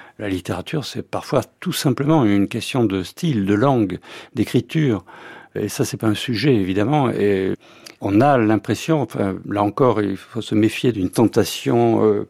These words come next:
pessimiste, mais on a l'impression que la création poétique, euh, la création stylistique, euh,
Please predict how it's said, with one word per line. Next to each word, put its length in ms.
pessimiste, 580
mais 120
on 100
a 80
l'impression 480
que 360
la 220
création 440
poétique, 800
euh, 340
la 160
création 720
stylistique, 800
euh, 260